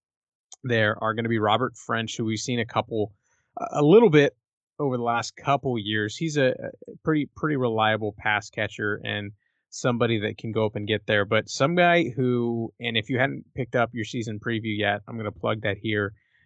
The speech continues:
Uh, you should. There's still a lot in there, and I went through and picked a X factor at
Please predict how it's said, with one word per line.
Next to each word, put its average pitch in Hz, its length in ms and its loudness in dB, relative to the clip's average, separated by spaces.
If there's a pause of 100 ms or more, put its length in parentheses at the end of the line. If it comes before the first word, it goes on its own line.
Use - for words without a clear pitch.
(140)
Uh, 110 140 0
you 120 140 0
should. 101 320 0
There's 113 180 2
still 147 160 -4
a 131 80 -4
lot 117 220 2
in 107 140 -2
there, 104 220 2
and 101 160 -2
I 104 40 0
went 120 260 -4
through 110 500 -2 (200)
and 107 240 -6
picked 117 240 -2
a 110 180 0
X 107 240 0
factor 127 580 -2 (560)
at 101 300 0